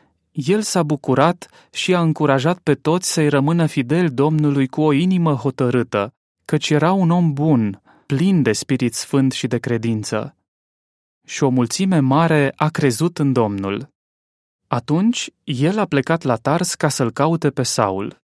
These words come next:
Când l-a găsit, l-a adus la Antiohia. Astfel, un an întreg s-au întrunit cu congregația și au predat unei mulțimi numeroase.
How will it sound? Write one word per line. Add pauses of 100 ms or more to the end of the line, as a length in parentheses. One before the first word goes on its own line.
(960)
Când
l-a
găsit, (220)
l-a
adus
la
Antiohia. (840)
Astfel, (460)
un
an
întreg
s-au
întrunit
cu
congregația
și
au
predat
unei
mulțimi
numeroase.